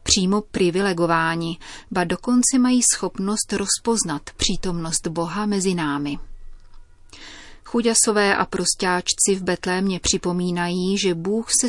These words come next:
stává člověkem pro ty, kteří více vnímají potřebu jeho lásky a dožadují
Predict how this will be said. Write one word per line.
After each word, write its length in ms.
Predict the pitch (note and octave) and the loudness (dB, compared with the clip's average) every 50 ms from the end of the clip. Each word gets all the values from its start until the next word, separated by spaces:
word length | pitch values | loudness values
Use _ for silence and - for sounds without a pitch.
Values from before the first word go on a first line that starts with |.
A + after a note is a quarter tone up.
| - - - | 2 0 2
stává 380 | A3+ G#3+ G#3 G3+ G#3 G#3 G#3 | 0 0 2 2 2 2 0
člověkem 720 | G#3 - - G3 F#3 F3 G3 G3+ G#3 - A3 G#3+ A3 G#3+ - | 0 -2 -2 0 0 2 2 0 0 0 -2 0 0 -2 0
pro 200 | - - F3 D#3+ | 0 0 0 -2
ty, 240 | - - - F#3+ G3+ - - - | -2 -4 -4 -4 -4 -4 -8 -4
kteří 400 | - - G#3 G#3 A3+ G#3+ G3+ F#3 | 2 4 4 6 4 4 2 0
více 460 | F3+ G#3 A3+ A#3+ - - - F3 E3 | 0 -2 0 2 2 2 2 0 0
vnímají 500 | D#3 F3 F#3 F3+ E3+ E3+ E3+ F3 F3 F3 | 0 0 0 0 0 0 -2 -2 -2 -4
potřebu 560 | - G3 F3+ - - - G#3 F#3 F3+ G3 G3+ | -4 -4 -2 0 2 2 2 2 0 2 2
jeho 240 | F#3+ F#3 F3 G#3 G#3 | 2 2 0 0 0
lásky 640 | G3 F#3+ G3+ G#3+ G#3 - - - - F3 D#3 C#3 - - - - - | 0 0 0 2 2 4 2 2 2 0 -4 -4 -4 -10 -18 -10 -6
a 100 | - G#3+ | -4 -2
dožadují 640 | F#3+ F#3 G3+ F#3 G#3 G#3 G3 F3 D#3+ D#3 D#3 - | 0 0 0 0 0 0 0 0 -2 -4 -4 -2